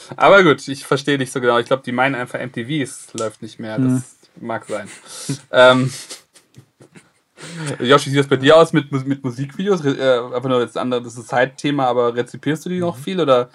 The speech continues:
Speaker 1: spielen die überhaupt eine Rolle in deiner Wahrnehmung von, von Releases oder ist es eher so nice to have oder irgendwie egal?
Speaker 3: Ja, tatsächlich eher nice to have. Also, ähm, muss auch sagen, dass die,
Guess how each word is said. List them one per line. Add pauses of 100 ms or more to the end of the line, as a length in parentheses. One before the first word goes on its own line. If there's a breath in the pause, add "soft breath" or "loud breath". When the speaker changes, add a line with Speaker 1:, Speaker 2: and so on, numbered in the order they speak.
(160 soft breath)
Speaker 1:
spielen
die
überhaupt
eine
Rolle
in
deiner
Wahrnehmung
von,
von
Releases
oder
ist
es
eher
so (280 soft breath)
nice
to
have
oder
irgendwie
egal? (1700 loud breath)
Speaker 3:
Ja, (140)
tatsächlich
eher
nice
to
have. (220)
Also,
ähm, (180)
muss
auch
sagen,
dass
die,